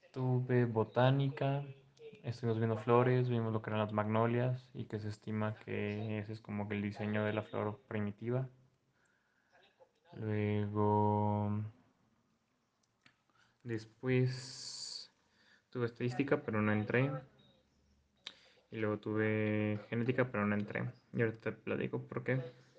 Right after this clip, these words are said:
Este, y pues también, ya te las sábanas, tuvimos el pinche sustazo hoy,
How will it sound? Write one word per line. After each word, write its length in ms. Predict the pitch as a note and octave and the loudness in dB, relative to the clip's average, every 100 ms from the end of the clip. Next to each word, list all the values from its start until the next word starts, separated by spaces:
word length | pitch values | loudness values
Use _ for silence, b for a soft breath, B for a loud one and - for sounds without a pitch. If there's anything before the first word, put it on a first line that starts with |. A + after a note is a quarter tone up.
| - - _ _ _ _ _ - _ - | -20 -20 _ _ _ _ _ -20 _ -16
Este, 1200 | C#3+ A#2+ A#2 A2+ A2 - - A2+ A#2 A#2 B2 - - - - - b b b b _ _ _ _ _ _ _ _ _ _ _ _ _ - _ _ _ _ G4+ G4+ _ _ _ _ _ _ _ _ - | -4 0 2 2 0 -14 -10 -4 0 2 2 0 -2 -2 -4 -6 b b b b _ _ _ _ _ _ _ _ _ _ _ _ _ -20 _ _ _ _ -20 _ _ _ _ _ _ _ _ _ -6
y 120 | G3+ | -6
pues 160 | - | 0
también, 500 | - F#3+ E3+ F#3 F#3+ F#3+ | 6 8 12 12 12 12
ya 120 | E3+ | 12
te 80 | E3 | 12
las 200 | D#3+ C3+ | 12 10
sábanas, 380 | C#3 D3 D#3+ - | 6 8 6 6
tuvimos 380 | C3+ C3+ C3+ | 8 10 10
el 140 | C3 B2+ | 8 6
pinche 260 | C3 B2 | 6 6
sustazo 480 | C3 B2+ B2+ B2+ B2+ | 6 8 8 8 8
hoy, 160 | B2 | 8